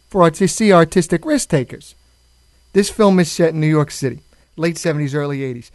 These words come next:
before New York lost its soul and became a haven to the scene one, seen 'em all, uncreative, everything is daddy's fault, hipsters that now descend on the city like a plague of locusts. Mixed in, of course, with throngs of single women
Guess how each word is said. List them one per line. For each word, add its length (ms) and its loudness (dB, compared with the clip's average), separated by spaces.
before 300 -4
New 80 0
York 280 0
lost 280 -2
its 160 -10
soul 420 0
and 60 -6
became 300 0
a 60 2
haven 400 0
to 100 -8
the 100 -2
scene 360 0
one, 180 2
seen 260 -6
'em 120 0
all, 340 2
uncreative, 680 0
everything 360 -2
is 120 -6
daddy's 400 -4
fault, 400 -4
hipsters 640 -6
that 100 -6
now 140 -2
descend 440 -4
on 80 -4
the 100 -8
city 320 -6
like 160 -8
a 60 -14
plague 340 -8
of 80 -10
locusts. 580 -12
Mixed 240 -2
in, 100 4
of 120 0
course, 280 2
with 140 -6
throngs 320 2
of 80 -10
single 320 0
women 360 2